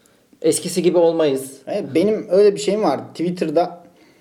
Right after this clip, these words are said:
Speaker 2: e, lambur lumbur konuşuyoruz. Siyaset,
Speaker 1: Hı hı.
Speaker 2: bilmem ne. Aklımıza her geleni yazıyoruz.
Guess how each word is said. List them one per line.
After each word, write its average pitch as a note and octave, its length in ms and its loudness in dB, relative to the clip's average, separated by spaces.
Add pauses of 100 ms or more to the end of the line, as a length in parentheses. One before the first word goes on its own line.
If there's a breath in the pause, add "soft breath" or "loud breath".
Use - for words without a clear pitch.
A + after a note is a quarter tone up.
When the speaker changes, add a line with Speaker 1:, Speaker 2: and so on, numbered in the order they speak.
(720 soft breath)
Speaker 2:
e, A#2 260 -8
lambur F3+ 300 4
lumbur F3 320 0
konuşuyoruz. D#3+ 680 0
Siyaset, C#3 420 0
Speaker 1:
Hı C#3 40 -8
hı. - 60 -14
Speaker 2:
bilmem C#3+ 340 0
ne. C3+ 60 -2
Aklımıza C#3+ 460 0
her D#3 80 2
geleni D3 300 0
yazıyoruz. D#3+ 500 0